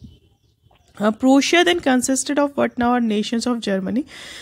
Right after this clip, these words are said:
जो प्रूशिया है मतलब आज वो पार्ट है किसका, जर्मनी, पोलैंड and parts of Austria का। In this story, the French districts of Alsace and Lorraine have passed into Prussian hands। ये जो स्टोरी है इसमें फ्रेंच की जो दो मेन डिस्ट्रिक्ट्स हैं,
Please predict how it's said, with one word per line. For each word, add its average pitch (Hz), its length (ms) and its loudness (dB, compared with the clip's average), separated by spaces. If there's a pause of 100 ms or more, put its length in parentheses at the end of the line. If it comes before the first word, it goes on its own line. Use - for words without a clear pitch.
(180)
जो 254 100 4
प्रूशिया 262 460 2
है 277 320 2
मतलब 214 680 -2 (100)
आज 208 420 -2
वो 208 260 0
पार्ट 214 400 0
है 220 120 -4
किसका, 214 300 -4
जर्मनी, 208 480 -2
पोलैंड 196 420 -2
and 196 160 -4
parts 185 280 -2
of - 420 -2
Austria - 440 -6
का। - 140 -12 (600)
In 349 140 4
this 440 200 2
story, 392 260 0
the 427 100 0
French 359 360 -4
districts 339 400 -4
of 370 80 -2
Alsace 269 440 0
and 311 100 0
Lorraine 247 480 2
have 269 100 0 (160)
passed 226 340 2
into 262 220 -2
Prussian 233 400 -2
hands। 226 380 -4
ये 226 140 0
जो 277 140 0
स्टोरी 240 380 2
है 233 60 4
इसमें 240 220 0
फ्रेंच 214 360 -4
की 226 140 -4
जो 240 160 2
दो 220 220 2
मेन 220 280 2
डिस्ट्रिक्ट्स 214 560 -2
हैं, 208 160 -4